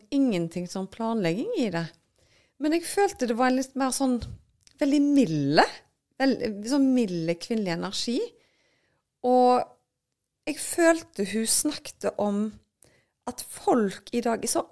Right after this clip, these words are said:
anspente. Og at vi skulle bruke dette her, det var visst ei regle på en måte som hun ville programmere i folk til å gi slipp på stress og uro. Og jeg skjønner jo nå når jeg sitter og snakker om det, at jeg har vært fryktelig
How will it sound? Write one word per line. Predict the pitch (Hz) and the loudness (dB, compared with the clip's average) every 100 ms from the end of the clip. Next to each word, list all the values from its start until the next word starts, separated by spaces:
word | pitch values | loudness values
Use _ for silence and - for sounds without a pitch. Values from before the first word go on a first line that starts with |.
| - | -10
anspente. | 269 523 - - - 180 165 _ _ _ _ _ _ _ _ _ _ _ _ - | -8 -4 -2 -2 -2 -4 -4 _ _ _ _ _ _ _ _ _ _ _ _ 2
Og | 269 | 2
at | - - | 2 -4
vi | 262 277 | 0 0
skulle | - 247 226 | 0 -4 -4
bruke | 285 311 320 - - 190 | -2 -2 -2 -4 -2 -2
dette | 233 - 214 | -2 -6 -4
her, | 214 202 | -2 -2
det | 208 | -2
var | 233 | -6
visst | 226 247 | -4 -4
ei | 262 | -4
regle | 247 294 247 214 180 170 | -2 -4 -4 -4 -2 0
på | - 302 | -2 -2
en | 220 | 0
måte | 190 202 185 | -2 -4 -4
som | - 208 | -2 -2
hun | 214 208 | -4 0
ville | 247 233 202 | 0 2 0
programmere | - - 202 208 214 202 196 - | -4 -8 -6 -2 -2 -2 -4 -6
i | - 240 - | -6 -8 -8
folk | - 170 160 - | -2 0 0 -6
til | - - 190 | -12 -6 -2
å | |
gi | 202 226 | -2 -2
slipp | - 220 - _ - | -4 -4 -8 _ -6
på | 185 175 175 - _ _ _ | 0 2 0 -6 _ _ _
stress | - - 240 - - - | -8 -4 -2 -2 -4 -6
og | - 208 196 185 - | -4 0 2 2 2
uro. | 269 247 233 440 - _ _ _ _ _ _ _ _ | 0 2 2 0 -4 _ _ _ _ _ _ _ _
Og | 294 330 | -2 2
jeg | - | 4
skjønner | - 370 247 175 170 | 4 4 4 2 4
jo | 226 330 | 4 6
nå | 277 202 180 | 4 4 2
når | 170 175 | 2 0
jeg | 185 | -2
sitter | 208 - | -8 -4
og | 160 | -4
snakker | 220 - - | -4 -8 -6
om | 202 | -2
det, | 302 | -2
at | 311 - | -2 -4
jeg | 190 156 | -2 0
har | 330 | 0
vært | 381 - - | -2 -6 -10
fryktelig | - 359 - - - - 160 | -6 -6 -6 -12 -16 -4 0